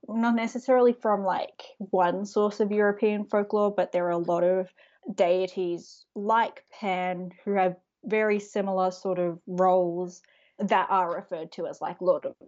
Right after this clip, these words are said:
the Forest. So you get them across, like, whole different swathes of European folklore, this figure who represents the forest and things in the forest, animals, the men who go there to hunt, things like that.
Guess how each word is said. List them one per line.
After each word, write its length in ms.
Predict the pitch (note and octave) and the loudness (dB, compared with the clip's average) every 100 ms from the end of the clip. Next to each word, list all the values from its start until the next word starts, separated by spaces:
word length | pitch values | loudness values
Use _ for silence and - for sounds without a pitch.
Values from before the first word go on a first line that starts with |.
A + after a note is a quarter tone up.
| _ | _
the 80 | F3+ | -20
Forest. 460 | - D3 - - - | -12 -10 -8 -10 -4
So 80 | |
you 160 | F#3 F#3 | 0 0
get 220 | F#3 F3+ | 0 -2
them 100 | F3 | -4
across, 460 | D#3 - F3 E3+ - | -6 -6 -6 -6 -6
like, 240 | E3+ D#3+ - | -6 -6 -2
whole 260 | F3+ F3 | 2 2
different 440 | E3 F3 F3 E3+ - _ _ | 0 -6 -4 -6 -8 _ _
swathes 640 | - - G3+ F3+ F3 E3 | -12 0 2 2 0 -4
of 260 | E3+ F3 E3 - _ _ _ | -8 -8 -10 -16 _ _ _
European 580 | F#3 F#3 E3+ - F3+ E3 | 0 2 2 0 -4 -4
folklore, 480 | E3+ F3+ E3+ F3 E3+ | -4 -6 -4 -2 -2
this 320 | D#3 E3+ - - - | -4 -10 -14 -10 -2
figure 420 | F3+ - A2 E3+ _ | 0 0 -6 -8 _
who 80 | F#3 | -4
represents 800 | E3+ E3+ - F3 E3 D#3+ - - _ _ _ _ F#3+ | 0 0 -2 -4 -4 -8 -12 -20 _ _ _ _ -10
the 40 | |
forest 680 | - C#3+ B2+ F3+ - - - _ | -6 -6 -6 -8 -12 -18 -20 _
and 460 | F#3 E3+ F3 E3+ E3+ - - _ _ _ _ _ - | -2 0 -2 -6 -8 -16 -20 _ _ _ _ _ 2
things 320 | G#3+ G3 F3+ | 2 2 -2
in 160 | F3+ | -2
the 80 | E3+ | -4
forest, 460 | E3+ F3+ E3 E3 - | -4 -4 -2 -4 -4
animals, 680 | E3 D#3+ E3 E3 D#3+ - - | -4 -4 -8 -10 -12 -16 -12
the 180 | E3+ E3+ | -10 -8
men 320 | E3+ D#3+ E3+ | -4 -2 -2
who 220 | E3+ F3 E3 | 2 2 4
go 280 | - F#3 | 4 4
there 160 | F3 F3 | 4 2
to 100 | F3+ | -2
hunt, 320 | E3+ F3 F3 | -8 -8 -10
things 160 | F3+ D#3+ | -14 -14
like 140 | D#3 | -10
that. 200 | - - | -8 -10